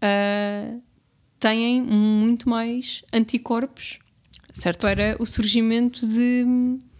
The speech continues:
Speaker 2: Sim, novos regimes políticos
Speaker 1: novos,
Speaker 2: nessa, sim.
Speaker 1: no-, sim, novos, novos movimentos. Ahm, não que não existam, porque também existem, há partidos
Speaker 2: Certo.
Speaker 1: populistas na Alemanha, não, não é isso.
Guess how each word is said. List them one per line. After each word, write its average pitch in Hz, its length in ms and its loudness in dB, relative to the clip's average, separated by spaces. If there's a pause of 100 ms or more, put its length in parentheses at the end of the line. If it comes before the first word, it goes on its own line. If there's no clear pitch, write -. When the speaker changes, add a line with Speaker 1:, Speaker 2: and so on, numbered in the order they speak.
(460)
Speaker 2:
Sim, - 160 -2
novos 180 260 0
regimes 190 300 -2
políticos 185 360 -2
Speaker 1:
novos, 185 240 0
Speaker 2:
nessa, 175 180 0
sim. 190 240 0
Speaker 1:
no-, 175 200 -2
sim, 254 380 0
novos, 180 580 -4
novos 175 260 -6
movimentos. 208 800 0 (280)
Ahm, 190 440 0
não 214 140 4
que 233 80 -4
não 233 100 2
existam, 254 340 0
porque 214 120 -6
também 180 180 -4
existem, 208 440 -2
há 175 120 -10
partidos 185 220 -4
Speaker 2:
Certo. 185 140 0
Speaker 1:
populistas 214 340 -2
na 208 100 2
Alemanha, 202 320 0
não, 185 120 -4
não 196 160 -2
é 208 80 0
isso. - 240 -4